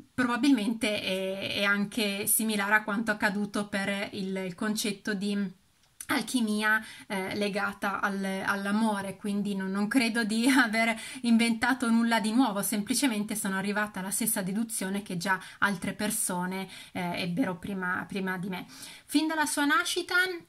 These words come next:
l'alchimia fu praticata da, eh, alchi-, da due tipi di alchimisti, eh, alchimisti bugiardi e superficiali, e alchimisti puri di cuore. I primi credevano di arricchirsi,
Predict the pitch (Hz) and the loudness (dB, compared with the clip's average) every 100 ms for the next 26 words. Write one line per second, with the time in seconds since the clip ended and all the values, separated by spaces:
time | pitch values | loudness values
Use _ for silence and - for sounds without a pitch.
0 | - 226 220 - 269 294 285 - 214 214 | -4 -2 0 4 6 6 2 -4 -4 -4
1 | 220 226 220 220 220 233 208 208 208 214 | -2 0 0 0 0 0 2 4 4 2
2 | - 208 208 - 214 214 - 269 226 233 | 0 -2 -4 0 0 0 -6 -4 -2 0
3 | 269 285 277 233 220 214 190 196 - 190 | 2 2 2 -2 -2 -4 -4 -6 -6 -6
4 | 180 - - 175 180 - - - - 196 | -4 -4 -4 -6 -8 -12 -20 -20 -10 -4
5 | 185 202 294 226 233 226 - 240 240 254 | -2 -2 0 0 2 2 -2 -2 -2 -2
6 | 208 226 226 220 233 214 240 233 202 214 | -2 0 0 2 0 0 -2 -2 -4 -4
7 | 202 196 226 214 277 320 392 440 - - | -6 -6 -4 2 4 4 0 -4 -10 -6
8 | 226 233 226 - 226 226 - 214 208 208 | -2 -2 -2 0 -2 -2 -4 -6 -6 -4
9 | 180 - 185 180 202 190 - - - - | -6 -6 -6 -6 -6 -10 -14 -18 -18 -6
10 | - 262 349 403 466 440 392 - - 277 | 2 2 4 0 0 -2 -2 -8 2 4
11 | 233 233 233 214 214 208 - - 185 185 | 4 2 2 2 0 -4 -8 -8 -6 -2
12 | - 202 190 - | -2 -2 -4 -8